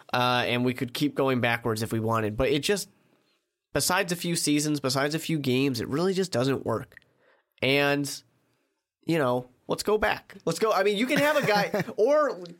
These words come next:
Speaker 1: you know, really handcuff these guys. Say, "Okay, this is fine,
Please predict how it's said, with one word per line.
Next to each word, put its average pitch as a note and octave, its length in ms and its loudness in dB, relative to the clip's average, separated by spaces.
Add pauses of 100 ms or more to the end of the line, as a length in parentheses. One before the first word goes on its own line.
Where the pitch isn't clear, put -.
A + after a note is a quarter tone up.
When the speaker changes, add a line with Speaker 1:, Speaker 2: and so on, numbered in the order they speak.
(160)
Speaker 1:
you G#3 120 0
know, F3+ 320 0 (180)
really G#3+ 400 2
handcuff E3 480 0
these A#2 200 -2
guys. A2 260 0
Say, - 160 2
"Okay, F3 400 2
this D3+ 180 0
is D3+ 80 -8
fine, D#3+ 480 2